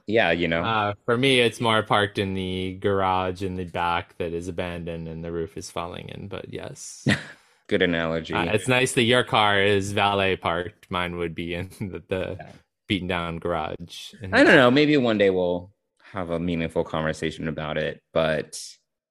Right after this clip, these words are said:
Speaker 2: Mm.
Speaker 1: I don't know. It's been, it's been a while since I came out to her, and we haven't been able to talk about it. I don't know.
Speaker 2: Yeah.
Speaker 1: Maybe one day.
Speaker 2: Well,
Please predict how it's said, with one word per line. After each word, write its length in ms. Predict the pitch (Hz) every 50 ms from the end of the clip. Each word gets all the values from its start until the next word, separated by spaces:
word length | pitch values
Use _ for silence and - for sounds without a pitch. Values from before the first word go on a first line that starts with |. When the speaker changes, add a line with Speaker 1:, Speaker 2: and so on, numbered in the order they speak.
| _ -
Speaker 2:
Mm. 80 | - -
Speaker 1:
I 20 | 151 156
don't 100 | 147 151
know. 280 | 143 104 82 80 85 92
It's 100 | 90 -
been, 380 | - 110 107 107 107 107 101 -
it's 80 | 104 -
been 120 | 135 143
a 60 | 143
while 220 | 135 131 123 123 120
since 160 | 123 110 -
I 60 | 107
came 240 | 95 - - 107 92 95
out 180 | 95 95 -
to 100 | - 90
her, 380 | 87 85 80 80 80 78 80 - _ _ _ _ _ _ _ _ _ _ _ _ -
and 260 | 82 85 85 85 85
we 480 | 87 85 82 82 82 82 82 82 80 -
haven't 360 | - - 90 87 85 82 80
been 120 | 78 80 71
able 140 | 73 73 78
to 40 | 73
talk 220 | - 73 69 -
about 280 | 64 50 52 57 52 -
it. 200 | 50 50 50 - _ _ _ _ - - _ - - -
I 120 | 85 78
don't 120 | 67 53 50
know. 120 | - - - - _ -
Speaker 2:
Yeah. 220 | 92 92 85 85 92 - _ _
Speaker 1:
Maybe 160 | - 101 92 85
one 180 | 85 80 78 71
day. 280 | 71 71 76 80 78 - _ _ _ _ _ _ _ _ _ _ _ _ _ _ _ _ _ _ _ _ _ _ _ _ _ _ _ _ _ _ _ _ _ 120
Speaker 2:
Well, 200 | 123 117 104